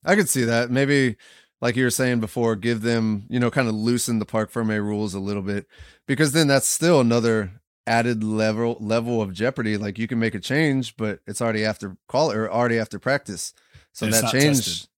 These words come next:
Speaker 1: yeah, that change may or may not go y-, in your favor. Um, so I, I'd be okay with that. I think that's a, a fair compromise. Um, but yeah, the whole, the whole three sessions of practice,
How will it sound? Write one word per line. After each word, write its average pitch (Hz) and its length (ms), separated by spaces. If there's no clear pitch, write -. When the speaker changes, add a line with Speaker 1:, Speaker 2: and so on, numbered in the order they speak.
Speaker 1:
yeah, 131 220
that 113 180
change 131 340
may 110 280
or 120 100
may 113 160
not 113 240
go 110 160
y-, 107 260
in 113 140
your 107 100
favor. 104 460
Um, 104 260
so 131 140
I, 160 200
I'd 180 80
be 135 300
okay 110 280
with 95 160
that. 101 320
I 107 100
think 113 180
that's 104 200
a, 104 220
a - 100
fair 107 240
compromise. 92 680
Um, 101 220
but 113 100
yeah, 113 160
the 107 80
whole, 135 360
the 120 80
whole 135 160
three 123 440
sessions 120 540
of 92 140
practice, 110 560